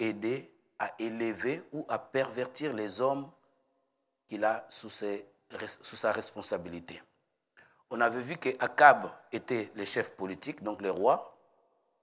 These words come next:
et sa femme Jézabel était le chef religieux. Et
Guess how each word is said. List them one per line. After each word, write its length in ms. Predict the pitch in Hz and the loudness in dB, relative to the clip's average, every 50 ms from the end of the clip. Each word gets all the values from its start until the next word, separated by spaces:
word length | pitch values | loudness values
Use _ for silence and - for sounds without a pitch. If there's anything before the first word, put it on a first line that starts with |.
| _ _ _ _ _ | _ _ _ _ _
et 200 | - 123 123 123 - - | -2 -2 -2 -2 -4 -6
sa 220 | - - 127 117 | -2 -2 -2 -2
femme 420 | - - - 139 131 117 104 98 - - - | 0 0 2 2 2 2 -2 -6 -14 -18 -16
Jézabel 580 | 110 - 104 101 117 101 101 117 131 127 127 - | -14 -12 -8 -6 -4 -4 -2 -2 -2 -2 -2 -6
était 460 | 117 107 - - 123 135 135 139 - - _ _ _ _ _ _ _ _ | -8 -8 -4 -2 0 0 0 -2 -8 -14 _ _ _ _ _ _ _ _
le 100 | 101 101 | -8 -6
chef 500 | 98 - - 123 120 - - - - - - _ _ _ _ _ _ _ _ _ _ _ _ | -4 -2 -2 -2 -2 -2 -6 -10 -10 -14 -18 _ _ _ _ _ _ _ _ _ _ _ _
religieux. 560 | - - 113 110 110 107 98 95 104 104 92 - - _ _ _ _ _ _ _ _ _ _ _ _ _ _ _ _ _ _ _ _ _ _ _ _ _ _ _ _ _ _ _ _ _ _ _ _ _ - | -8 -6 -6 -6 -6 -6 -8 -8 -8 -8 -8 -10 -16 _ _ _ _ _ _ _ _ _ _ _ _ _ _ _ _ _ _ _ _ _ _ _ _ _ _ _ _ _ _ _ _ _ _ _ _ _ -8
Et 240 | 107 107 107 104 | -6 -6 -6 -6